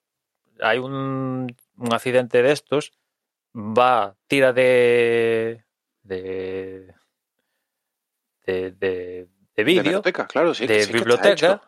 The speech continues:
Speaker 2: Si es que
Speaker 1: Sí,
Speaker 2: los,
Speaker 1: sí.
Speaker 2: los periodistas lo hacen.
Speaker 1: Y dice, "Mira, esto en esta curva pasó así y en aquel caso le pusieron", en este caso sacó un incidente de Grosjean y Carlos Sainz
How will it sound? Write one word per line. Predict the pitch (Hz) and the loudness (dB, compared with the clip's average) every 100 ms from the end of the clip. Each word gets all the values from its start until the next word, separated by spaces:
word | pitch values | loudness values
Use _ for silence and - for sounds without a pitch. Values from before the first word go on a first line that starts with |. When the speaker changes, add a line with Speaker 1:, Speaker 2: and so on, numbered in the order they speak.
| - | -12
Speaker 2:
Si | - | -8
es | |
que | - | -2
Speaker 1:
Sí, | 170 | 0
Speaker 2:
los, | 131 | 2
Speaker 1:
sí. | 220 | 2
Speaker 2:
los | 214 | 0
periodistas | - - - 156 | 0 -2 0 2
lo | 151 | 2
hacen. | - 107 _ _ | 0 -14 _ _
Speaker 1:
Y | 147 139 | 0 0
dice, | 127 120 117 117 | 0 0 2 2
"Mira, | 160 143 127 | 4 4 4
esto | - 208 202 196 | 4 4 6 6
en | 196 | 4
esta | 196 190 | 2 0
curva | 180 214 202 202 | 4 4 4 4
pasó | 180 175 | 4 4
así | 185 - 208 208 190 151 139 131 127 127 | 2 4 2 2 2 2 2 0 2 2
y | |
en | 131 143 | 2 2
aquel | 143 175 170 | 2 0 2
caso | 190 - 185 | 0 4 2
le | 170 | 2
pusieron", | 160 180 180 143 | 0 2 2 2
en | 147 | 0
este | 165 180 | 2 2
caso | 196 196 | 2 0
sacó | 160 143 156 | -2 -2 2
un | 170 175 | 4 2
incidente | 170 165 151 127 | 2 2 2 0
de | 117 | 0
Grosjean | 110 110 - 160 170 | 2 2 2 2 0
y | |
Carlos | 156 151 147 - | 0 2 2 2
Sainz | 175 175 - | 0 0 -8